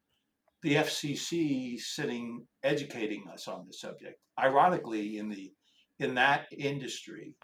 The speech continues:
like the pharmaceutical, most of the management of those government organizations are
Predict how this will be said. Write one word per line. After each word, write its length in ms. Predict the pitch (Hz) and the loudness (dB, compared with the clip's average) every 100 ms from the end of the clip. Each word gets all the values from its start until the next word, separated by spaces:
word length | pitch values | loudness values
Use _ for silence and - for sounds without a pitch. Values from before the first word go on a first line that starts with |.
| _ _ _ _ - | _ _ _ _ -6
like 400 | 135 139 143 139 | 4 6 6 -4
the 60 | |
pharmaceutical, 920 | - 135 123 113 156 170 - 113 - - - | 0 0 0 -4 -4 -4 -4 -10 -12 -18 -10
most 340 | 120 147 - 147 | -2 0 0 -6
of 80 | 113 | -6
the 120 | 110 | -4
management 600 | 113 131 151 110 92 92 | 0 0 -2 -10 -12 -12
of 120 | 95 | -14
those 420 | 98 151 - - _ _ _ _ _ _ _ _ _ _ _ _ _ _ 110 | -14 -14 -14 -16 _ _ _ _ _ _ _ _ _ _ _ _ _ _ 0
government 420 | 139 139 123 113 | 2 2 0 -2
organizations 960 | 113 117 104 104 202 214 120 107 104 - _ _ - | -2 -2 -8 -4 -2 -2 -2 -8 -10 -16 _ _ -2
are 340 | 135 117 113 | 0 2 0